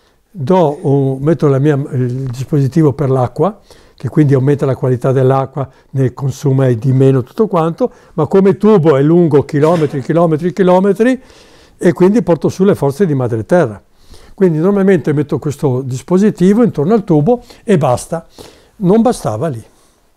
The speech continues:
Lì era una situazione pesante, non bastava. Dico, "Ne metto due." Me lo metto lì e lo metto anche sull'acqua calda, quindi ce l'ho nei termosifoni,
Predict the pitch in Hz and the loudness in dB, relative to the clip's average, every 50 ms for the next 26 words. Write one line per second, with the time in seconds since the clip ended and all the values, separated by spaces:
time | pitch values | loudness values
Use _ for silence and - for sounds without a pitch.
0 | _ - - 151 170 208 214 190 175 160 147 143 - - 147 - 165 - - - | _ -8 -2 0 2 2 2 2 0 0 -2 -4 -6 -8 -8 -8 -8 -6 -4 -2
1 | 185 175 151 120 - 165 135 117 143 123 135 127 - 185 147 139 135 143 139 - | -2 -2 -2 -2 -2 -2 -2 -2 -2 -2 -2 -2 -2 -2 -2 -2 0 -2 -2 -4
2 | - 127 107 113 151 180 - - - - - - - - - - 156 143 - 151 | -6 -10 -10 -10 -12 -14 -18 -18 -18 -18 -18 -18 -20 -12 -4 -2 -2 0 0 -2
3 | 131 135 139 143 143 - 160 131 185 247 247 165 - - _ _ _ _ _ _ | -2 0 -2 -2 -2 -4 -2 0 0 2 0 0 -2 -10 _ _ _ _ _ _
4 | _ _ _ _ _ _ _ _ _ _ - - 151 135 135 143 135 - 196 190 | _ _ _ _ _ _ _ _ _ _ -8 -4 -2 0 0 0 2 2 4 4
5 | 185 202 233 233 202 160 165 - - 151 151 147 185 143 - - 156 151 156 143 | 4 4 4 4 2 2 0 0 -2 -2 -2 -2 -4 -6 -4 -2 -2 -2 -2 0
6 | - 156 - - 147 135 135 139 139 160 131 - 156 139 139 - - 143 143 143 | -2 -4 -2 -2 -2 -2 -2 -2 -4 -4 -4 -4 -4 -4 -4 -4 -2 -2 -2 0
7 | 143 139 135 - 143 135 143 139 135 - 143 131 - 151 147 147 147 147 143 | 0 -2 0 0 0 0 0 -2 -4 -6 -8 -6 -2 0 0 0 0 -2 -6